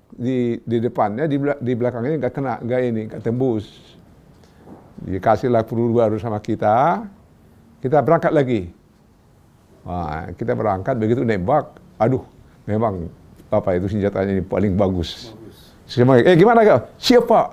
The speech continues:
Speaker 1: Hebat, Pak, ini, Pak. <laughs> Hebat ini." Nggak terasa ini udah. Oh, jadi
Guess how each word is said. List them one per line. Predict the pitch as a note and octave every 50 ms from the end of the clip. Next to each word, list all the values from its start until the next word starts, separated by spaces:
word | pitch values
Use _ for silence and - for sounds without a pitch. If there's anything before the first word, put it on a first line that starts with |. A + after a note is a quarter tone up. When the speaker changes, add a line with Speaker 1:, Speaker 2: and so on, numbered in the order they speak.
| - - -
Speaker 1:
Hebat, | - A#3 B3 A#3+ A#3+ B3 A3+ A3+
Pak, | - G3+ - - G3
ini, | G3+ F#3 F3
Pak. | F#3 E3+ C#3+ C3+ -
<laughs> | -
Hebat | D3+ D3 A#3+ F#3 E3 D3+ -
ini." | D#3+ - - - B2+ A2+ - - - - - - - -
Nggak | C4 - -
terasa | - C#4 C#4+ G#3+ A#3+ A3+ - - G3
ini | - G3 E3+ - F#3+
udah. | F3 F3+ F3+ E3 D3 - - - _ _ _ _ _ _ _ _ - -
Oh, | - A#2 A#2 A2+ A2 G#2+ G#2+ G#2+
jadi | G#2+ A#2 C3 - F#3+ F3 C#3+